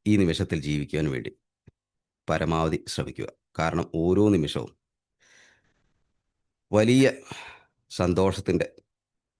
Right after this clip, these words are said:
സമാധാനത്തിൻ്റെ, അനുഗ്രഹങ്ങളുടെ ഒരു കലവറയാണ്. അപ്പൊ അതിനെ മറന്ന് നമ്മൾ അങ്ങോട്ടും ഇങ്ങോട്ടും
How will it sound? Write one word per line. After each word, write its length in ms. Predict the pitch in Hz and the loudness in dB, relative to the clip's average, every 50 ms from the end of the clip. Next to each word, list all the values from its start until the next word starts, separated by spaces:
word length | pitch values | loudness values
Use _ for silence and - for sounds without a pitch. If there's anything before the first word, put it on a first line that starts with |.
| _ _ _ _ _ | _ _ _ _ _
സമാധാനത്തിൻ്റെ, 840 | - - - 82 82 82 80 78 85 82 82 80 - 76 73 - - - _ _ _ _ _ - | -8 -4 -2 0 0 0 0 0 0 0 -2 -2 -4 -4 -4 -4 -8 -12 _ _ _ _ _ -6
അനുഗ്രഹങ്ങളുടെ 880 | - 80 80 82 82 73 - 98 98 92 95 95 92 90 85 78 - - - _ _ _ _ _ _ _ _ _ - | -4 -2 0 0 -2 -2 -2 -2 0 0 2 2 2 2 0 0 -2 -6 -10 _ _ _ _ _ _ _ _ _ -6
ഒരു 160 | 82 80 76 76 - | -4 -4 -4 -4 -6
കലവറയാണ്. 600 | - 82 73 69 65 71 69 - - - - - - _ _ _ _ _ _ _ _ _ _ _ _ _ - - - - _ _ | -6 -4 -4 -2 -2 -4 -4 -4 -6 -8 -10 -14 -16 _ _ _ _ _ _ _ _ _ _ _ _ _ -20 -20 -20 -20 _ _
അപ്പൊ 140 | - - - 90 | -10 -2 0 2
അതിനെ 240 | 92 98 110 123 - - - | 2 4 2 2 0 -2 -2
മറന്ന് 400 | 90 90 87 82 82 82 87 92 - - - | 0 0 2 2 2 2 0 0 -2 -4 -4
നമ്മൾ 240 | 85 82 80 82 82 | -4 -2 0 0 0
അങ്ങോട്ടും 340 | 80 78 76 76 78 76 76 | 0 0 0 -2 -2 -2 -2
ഇങ്ങോട്ടും 300 | 76 76 73 71 - - | -2 -2 -2 -4 -6 -8